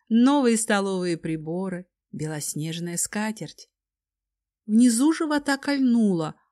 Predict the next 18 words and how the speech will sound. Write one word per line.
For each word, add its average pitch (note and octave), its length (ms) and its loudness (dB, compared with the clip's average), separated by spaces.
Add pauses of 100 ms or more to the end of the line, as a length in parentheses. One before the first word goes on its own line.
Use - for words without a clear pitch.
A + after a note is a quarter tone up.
(140)
а F#3+ 160 -4
потом C4+ 720 -2
заструилось C4 960 0
по G3+ 240 -4
венам G3+ 640 0
чем-то A3 480 -2
восхитительным. F#3 1200 -6 (600)
Я F3+ 280 -2
замерла, F3+ 640 -2 (520)
прислушалась. A#3+ 920 -4 (640)
Глаза F#3 640 -4
обожгли E3+ 640 -6
слезы, E3+ 680 -8 (360)
и F#3 80 -8
я F#3 300 -6
прикоснулась G#3+ 920 -2
к F#3+ 100 -4
животу. F#3+ 720 -6